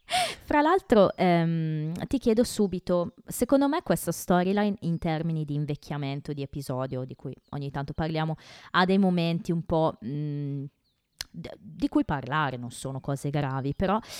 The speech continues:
c'è questo dialogo fra Ross e Kristen che avviene nel momento in cui c'è, diciamo, la svolta della storyline di Ross, perché cosa succede? In questo locale non c'è solo Ross.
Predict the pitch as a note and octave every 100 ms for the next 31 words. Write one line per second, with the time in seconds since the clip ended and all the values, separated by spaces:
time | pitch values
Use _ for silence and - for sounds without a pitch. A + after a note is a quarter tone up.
0 | - - - G#4 - - G3+ F#3+ G#3 E3
1 | F3 F3+ G3 A3 - F3+ D#3 D3 D3 -
2 | F3+ - D3+ - E3+ F#3 G#3 - G3+ F3
3 | - A3 D#3+ D3+ E3+ F3 F#3 C3+ C3 D#3+
4 | E3 - D3+ C#3 - _ _ D3 D3 -
5 | E3+ E3+ D#3 - D3 A#2 A#2+ - D3+ F3+
6 | A3+ D3+ C3+ C#3+ - D3+ D3 C#3 C#3 C#3
7 | A#2+ - - F#3+ D3+ C#3+ C#3 - C#3 -
8 | - - A#2+ - E3 D3+ - C3+ C3 -
9 | - - _ C3+ C3+ F3+ C#3 A#2+ C#3+ A3
10 | D#4+ _ _ _ _ _ F3 D#3+ D#3 C#3+
11 | C3+ C3 A#2+ - -